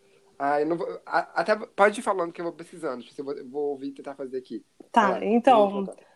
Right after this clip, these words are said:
Speaker 2: mas aí eu tava percebendo que, que tem al-, no início eu achava que eu ia ser ruinzinha em todos, ou todas as posições, ou todos os, enfim, todos os movimentos
Speaker 1: Uhum.
Speaker 2: lá, aqueles que ela tava fazendo, mas aí chegou um ponto que ela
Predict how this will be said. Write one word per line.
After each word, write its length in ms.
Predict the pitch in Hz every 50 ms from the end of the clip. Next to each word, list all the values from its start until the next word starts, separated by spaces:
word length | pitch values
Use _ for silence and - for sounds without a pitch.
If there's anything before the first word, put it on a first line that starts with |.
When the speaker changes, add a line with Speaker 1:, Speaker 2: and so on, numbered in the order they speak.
| _ _
Speaker 2:
mas 220 | - 226 226 226 240
aí 100 | 240 240
eu 80 | 240
tava 220 | 240 269 240 262 247
percebendo 640 | - 269 247 - - 254 220 233 226 233 247 254
que, 580 | 247 - - 254 247 240 240 233 226 220 214 202 _
que 360 | - - 226 220 214 208 208 -
tem 180 | - 233 233
al-, 260 | 247 254 226 220 - - -
no 140 | 220 226 247
início 300 | 254 247 247 294 294 311
eu 40 | 277
achava 280 | 269 - 254 240 240
que 120 | 247 - 262
eu 100 | 247 240
ia 140 | 247 262 254
ser 680 | - - 254 240 240 233 233 220 214 208 202 202 196 185 _ _ 233 _ _ -
ruinzinha 500 | 240 240 247 247 208 208 226 240 262 262
em 100 | 247 240
todos, 600 | - - 233 208 190 190 190 196 190 - _ _ -
ou 260 | - 202 196 196 196 _ _ _
todas 240 | - 214 220 214 220
as 160 | 214 208 - _ _ _ _ _ _ _
posições, 460 | - 202 208 196 - - 196 214 220
ou 60 | 208 196
todos 240 | - 208 214 202 202
os, 220 | 214 208 202 190
enfim, 320 | 220 233 226 - 190 180 175 _
todos 260 | - 214 220 220 214
os 120 | 220 214 214
movimentos 540 | 202 220 220 208 208 220 202 196 196 190
Speaker 1:
Uhum. 40 | - 202
Speaker 2:
lá, 40 |
aqueles 300 | 185 190 - 196 196 202
que 100 | - -
ela 120 | 214 196 196
tava 180 | 202 196 196
fazendo, 500 | - - 214 208 190 208 233 277 277 247 220 _ _ _ _ _ _ _
mas 200 | - 220 220 220
aí 120 | 233 233 240
chegou 280 | - 254 233 220 240
um 60 | 247 240
ponto 200 | - 233 240 233
que 80 | -
ela 220 | 254 240 247 233